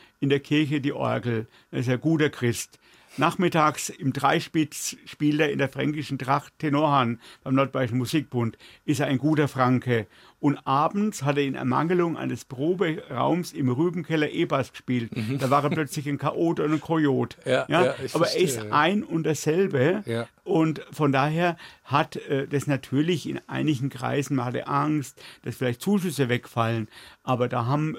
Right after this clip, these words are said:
Speaker 1: die jungen Leute schon, äh, mir sehr geholfen bei diesem breiten Kulturbegriff. Aber auch, äh, die, die Verantwortlichen in den Musikbünden, in der Berufsfachschule, in Hammelburg,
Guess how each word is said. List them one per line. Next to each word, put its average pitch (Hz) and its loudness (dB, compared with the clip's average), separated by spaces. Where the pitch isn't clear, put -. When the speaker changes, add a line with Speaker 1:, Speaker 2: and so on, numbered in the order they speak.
Speaker 1:
die 131 -2
jungen 143 2
Leute 135 0
schon, 123 -4
äh, 127 2
mir 123 0
sehr 131 0
geholfen 127 0
bei 131 0
diesem 135 -4
breiten 131 -2
Kulturbegriff. 131 -2
Aber 139 -2
auch, 147 0
äh, 135 -4
die, 131 0
die 139 -2
Verantwortlichen 139 -2
in 139 0
den 143 2
Musikbünden, 131 0
in - 0
der 135 0
Berufsfachschule, 127 -2
in 139 2
Hammelburg, 127 2